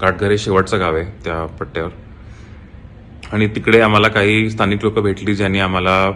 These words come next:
मदत करायला सुरुवात केली. सागर, अ, म्हणून एक तिकडे युवक मिळा-, मिळाले, त्यांनी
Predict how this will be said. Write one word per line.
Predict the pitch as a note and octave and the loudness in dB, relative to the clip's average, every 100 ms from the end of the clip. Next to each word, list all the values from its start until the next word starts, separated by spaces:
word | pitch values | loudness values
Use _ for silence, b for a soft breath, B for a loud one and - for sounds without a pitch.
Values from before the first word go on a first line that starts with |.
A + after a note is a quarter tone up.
| - | -4
मदत | F#2 F#2 F#2+ | -2 -2 0
करायला | F#2 F#2 | 2 2
सुरुवात | F#2 F#2 F2+ - | 0 -2 -2 -2
केली. | F2 F2 | -4 -4
सागर, | G#2 - F2+ E2 F2 F2 | -8 -10 -8 -4 -2 -2
अ, | F2 F2 E2+ E2+ E2 | -2 -2 -2 -4 -4
म्हणून | F2 F2 | -6 -4
एक | F2+ F2 | -6 -8
तिकडे | - F2+ F2+ E2+ | -8 -4 -2 -2
युवक | E2+ E2+ | -4 -4
मिळा-, | F2 E2 E2 - | -6 -6 -8 -8
मिळाले, | F2 E2 | -6 -6
त्यांनी | E2+ E2 E2 | -6 -6 -8